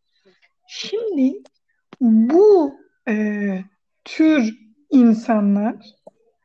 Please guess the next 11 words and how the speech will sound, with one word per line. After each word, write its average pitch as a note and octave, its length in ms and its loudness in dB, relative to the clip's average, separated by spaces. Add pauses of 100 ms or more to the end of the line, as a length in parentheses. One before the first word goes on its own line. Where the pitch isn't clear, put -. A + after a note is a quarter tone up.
(880)
uyumlanıyor, B3 1120 2 (140)
devam D4+ 580 2
ediyor G3+ 540 0
diyelim. C#4 360 -10 (840)
Bir - 80 0
de F#4+ 160 0
bu G#4 100 6
tarafta D#4 760 -2 (560)
zorlanan F#4 880 2
insanlar A3 880 0
var. - 540 -16